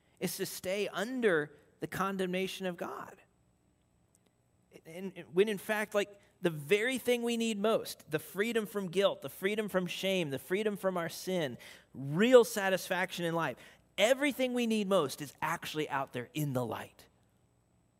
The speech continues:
That's where God is calling us. Because through faith in Jesus, by believing that Jesus is the Son of God, that he died for our sins, that he rose again,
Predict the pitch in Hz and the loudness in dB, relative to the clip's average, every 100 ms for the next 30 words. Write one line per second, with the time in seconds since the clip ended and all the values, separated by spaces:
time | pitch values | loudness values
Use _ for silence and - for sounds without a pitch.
0 | _ _ _ _ _ _ _ 160 - 160 | _ _ _ _ _ _ _ -12 -4 -4
1 | 135 135 127 - - 127 131 123 - - | -2 -4 -4 -10 -6 -4 -4 -8 -12 -14
2 | - - _ _ _ _ _ _ _ _ | -20 -20 _ _ _ _ _ _ _ _
3 | _ _ _ _ - 151 156 - - 185 | _ _ _ _ -4 0 0 -2 -8 -4
4 | 214 - 202 185 170 156 135 139 135 110 | -4 0 0 0 -2 -6 -2 -2 -2 -6
5 | - 139 131 147 156 170 147 117 110 123 | -2 0 2 0 4 4 2 -6 -10 -6
6 | 160 190 160 143 - 175 190 214 185 185 | -4 -4 -6 -10 -2 4 6 4 -2 -6
7 | - 175 160 143 127 110 104 - - - | -4 -2 -2 -2 -2 -2 -4 -8 -10 -2
8 | 147 131 123 165 190 185 175 160 151 - | 0 0 2 2 2 -2 -2 -2 -4 -8
9 | 120 117 127 127 120 139 170 190 170 151 | -8 -6 -6 -6 -2 2 4 2 0 -6
10 | 139 120 | -4 -4